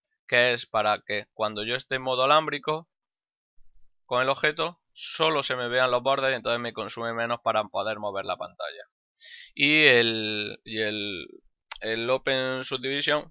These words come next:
es una opción bastante reciente, que es para que me optimice muchísimo más la pantalla con las subdivisiones, pueda tener muchas subdivisiones en pantalla, pero que fluya mucho mejor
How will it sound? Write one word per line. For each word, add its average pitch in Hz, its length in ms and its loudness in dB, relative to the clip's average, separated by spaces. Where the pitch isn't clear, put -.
es 113 200 -2
una 123 160 0
opción 120 540 -2
bastante 120 380 0
reciente, 156 640 -2
que 117 120 2
es 117 80 0
para 120 260 6
que 117 200 -2
me 117 120 -4
optimice 120 360 -2
muchísimo 117 760 -4
más 117 180 0
la 113 140 4
pantalla 113 460 2
con 107 140 -4
las 95 140 0
subdivisiones, 139 720 0
pueda 123 240 6
tener 123 360 4
muchas 123 320 -4
subdivisiones 123 460 0
en 123 80 -4
pantalla, 131 360 2
pero 107 200 -4
que 107 120 -6
fluya 120 380 -4
mucho 120 260 -10
mejor 139 380 -2